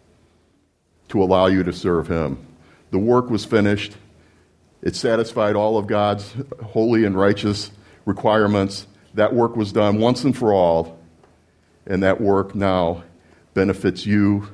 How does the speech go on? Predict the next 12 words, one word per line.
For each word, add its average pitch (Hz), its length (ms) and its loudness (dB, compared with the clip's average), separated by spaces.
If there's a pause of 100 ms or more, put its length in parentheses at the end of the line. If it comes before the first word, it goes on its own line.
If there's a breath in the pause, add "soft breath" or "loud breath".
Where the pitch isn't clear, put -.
(420 soft breath)
and 92 220 -2
all 104 520 0
of 85 80 -6
mankind 92 760 0
who 92 160 -2
will 90 200 2
accept 90 420 0
that 87 180 2
message 87 400 -2
of 80 60 -6
the 82 60 -4
gospel. 78 640 -4